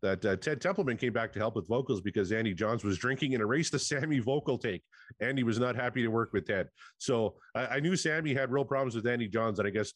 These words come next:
erasing <laughs> an entire vocal take would do that for a relationship. So, um,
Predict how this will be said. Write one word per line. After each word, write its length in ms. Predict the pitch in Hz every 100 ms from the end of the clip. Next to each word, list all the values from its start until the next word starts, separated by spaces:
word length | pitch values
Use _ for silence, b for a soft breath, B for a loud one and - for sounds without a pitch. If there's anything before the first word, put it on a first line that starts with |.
| -
erasing 540 | 113 123 110 151 123 -
<laughs> 120 | 135 135
an 80 |
entire 400 | 123 113 123 127
vocal 360 | 110 127 117 117
take 260 | 117 107 - B B -
would 160 | 117
do 160 | 110 120
that 220 | 113 98
for 160 | 107 98
a 20 |
relationship. 680 | 98 101 101 98 87 87 -
So, 260 | 92 87 B B B B B
um, 280 | 92 92 90